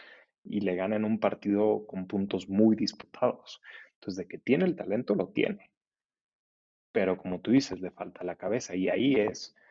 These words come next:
donde se hacen los verdaderos campeones, ¿no? Vamos a hablar de Alcaraz, eh, que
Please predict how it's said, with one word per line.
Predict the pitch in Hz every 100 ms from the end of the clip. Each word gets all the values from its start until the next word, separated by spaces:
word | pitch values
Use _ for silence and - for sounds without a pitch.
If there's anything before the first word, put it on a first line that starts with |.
| - _
donde | - 107 98 95
se | -
hacen | 101 127 101
los | 87 101
verdaderos | 101 98 90 95 -
campeones, | - 90 92 143 101 -
¿no? | 90 139
Vamos | 110 117
a | 92
hablar | 92 98
de | 95
Alcaraz, | 92 - - 107 - - - _ _ _ _ _ _
eh, | 98 95 92 92 95 - _ _ _ _ _ _
que | - 143 98 - -